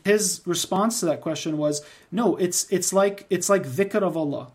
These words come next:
right? Like, why does Allah say, "Uthkuru rabbuk," right? Do dhikr, salah, this and that. It's all about remembrance and recalling. And Shafiq,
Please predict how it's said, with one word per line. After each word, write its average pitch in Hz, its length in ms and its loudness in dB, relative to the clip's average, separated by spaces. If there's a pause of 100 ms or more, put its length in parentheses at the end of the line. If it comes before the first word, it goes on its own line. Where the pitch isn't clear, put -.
(160)
right? 160 240 0
Like, 165 180 -2
why 190 180 6
does 247 200 2
Allah 202 260 4
say, 196 340 0
"Uthkuru 196 560 2
rabbuk," 156 420 -2 (500)
right? 165 220 4
Do 190 200 2
dhikr, 165 460 0
salah, 180 400 0
this 196 240 -2
and 190 80 -2
that. - 160 -4 (180)
It's 175 160 0
all 226 160 4
about 190 260 2
remembrance 185 560 0
and 170 120 -2
recalling. 156 480 -2
And 160 100 -2
Shafiq, 175 480 -4